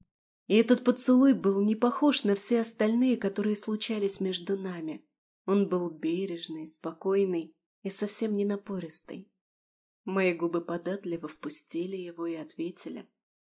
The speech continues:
Я робко обняла его, будто всё ещё сомневалась, что меня не оттолкнут,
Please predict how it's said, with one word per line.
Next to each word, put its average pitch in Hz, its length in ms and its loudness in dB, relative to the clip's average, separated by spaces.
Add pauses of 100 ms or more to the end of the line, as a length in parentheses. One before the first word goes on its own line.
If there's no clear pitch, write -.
(120)
Я 208 180 4
робко 220 360 4
обняла 208 440 2
его, 185 280 -2
будто 196 720 -4
всё - 280 0
ещё 226 320 -2
сомневалась, 220 800 0
что - 180 0
меня 208 240 -2
не 208 140 -4
оттолкнут, 202 800 -4